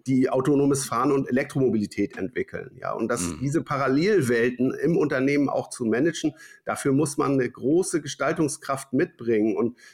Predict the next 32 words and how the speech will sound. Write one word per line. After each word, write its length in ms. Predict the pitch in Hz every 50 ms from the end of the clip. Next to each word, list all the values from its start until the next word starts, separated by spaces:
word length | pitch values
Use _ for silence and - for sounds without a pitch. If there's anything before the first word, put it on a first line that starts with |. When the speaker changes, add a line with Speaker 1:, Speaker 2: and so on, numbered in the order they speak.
| _ _
Speaker 1:
nicht 280 | - - 135 135 - -
nur 500 | 135 139 143 143 143 139 135 127 - - -
einfach 300 | 107 127 123 123 123 -
so 100 | - 131
ein 120 | 123 -
analytisches 580 | 101 120 117 117 135 151 - 156 131 - 123 -
Instrument. 800 | - 135 - - - - 110 107 110 120 156 175 135 101 -
Da 80 | 98 95
muss 220 | 110 123 123 -
man 180 | 135 127 127 127
den 140 | 123 113 113
Leuten 360 | 113 117 139 - 151 127 -
klar 300 | - - 120 127 160 180
machen, 360 | 160 147 123 - 123 120 104
wie 80 | 117 117
man 180 | 117 107 104
vermittelt 460 | - 117 117 131 151 - 143 113 92
zwischen 320 | - - 113 - - 113 107
Gegenwart 420 | 107 120 117 117 110 101 98 -
und 160 | 104 110 -
Zukunft. 600 | - - 180 185 - - 120 110 98 - - - - - - - - - - - - - _ _ _ _ _ _
Und 320 | - 110 117 113 - -
das 320 | 113 117 - - - - 101
hat 200 | 107 113 - -
immer 340 | 160 151 143 135 135 - _ _ _ _
mit 160 | - 123 120
der 80 | 123 110
Konstruktion 640 | - 127 123 123 - - 127 - - 139 143 135
von 200 | 135 135 127 123
Sinn 300 | 117 131 151 151 147 131
zu 160 | 135 - 104 98
tun. 440 | - - 95 87 90 90 92 85